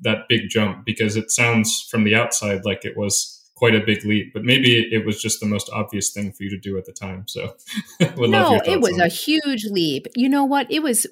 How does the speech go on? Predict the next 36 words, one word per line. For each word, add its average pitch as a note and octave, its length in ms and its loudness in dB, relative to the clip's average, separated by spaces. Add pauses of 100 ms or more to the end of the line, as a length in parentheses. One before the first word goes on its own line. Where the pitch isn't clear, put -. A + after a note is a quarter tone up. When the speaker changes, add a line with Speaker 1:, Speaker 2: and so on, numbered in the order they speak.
Speaker 2:
really A#3+ 340 0
big. D#3+ 320 0
And G#3+ 80 2
of G#3+ 120 0
course, A#3+ 260 0
with G#3 100 0
hindsight, D#3+ 720 2 (120)
looking E3+ 300 -2
back, D3+ 260 4
it D3+ 80 -2
was C#3+ 300 -2
even D3 300 -4
bigger. D#3 460 0 (400)
I B3 140 6
knew D#4 200 6
so A#3+ 280 2
little A3 400 4
about E3+ 240 2
Germany F#3 460 0
at F3 100 -6
the E3 60 -8
time F3 380 0
that F3 200 -2
I F#3+ 160 4
had A3+ 220 0
done, F#3 240 2
there F3 100 2
was F3+ 100 -2
a E3+ 60 -4
project G3 600 0
in D#3+ 100 0
my D3+ 120 0
class D#3 380 2
in C#3+ 100 -4
Guatemala C#3 500 -2
where, C3+ 480 0